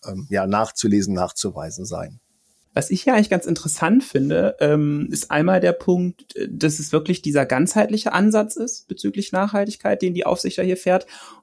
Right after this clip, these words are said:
Speaker 2: Und auf der anderen Seite, dass sie nicht sagt, Nachhaltigkeitsrisiken sind eine eigene Risikoart,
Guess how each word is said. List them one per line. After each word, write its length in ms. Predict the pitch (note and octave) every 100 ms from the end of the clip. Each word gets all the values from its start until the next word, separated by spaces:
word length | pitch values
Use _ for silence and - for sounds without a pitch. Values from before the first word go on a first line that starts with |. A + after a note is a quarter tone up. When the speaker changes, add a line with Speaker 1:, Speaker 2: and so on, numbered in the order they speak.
| -
Speaker 2:
Und 120 | F3
auf 100 | F3+
der 100 | -
anderen 160 | F3
Seite, 160 | E3+ E3
dass 160 | D#3+ -
sie 80 |
nicht 160 | D3+ D3+
sagt, 320 | D3+ D#3+ - _ _
Nachhaltigkeitsrisiken 1500 | C3+ C3+ F3 F3+ E3+ - F3 - - E3 D#3 - D#3+ E3 D3+
sind 160 | D3 C#3+
eine 80 | -
eigene 320 | D#3 D#3 C3+
Risikoart, 880 | D3 F#3 G3 - - F#3 B3+ -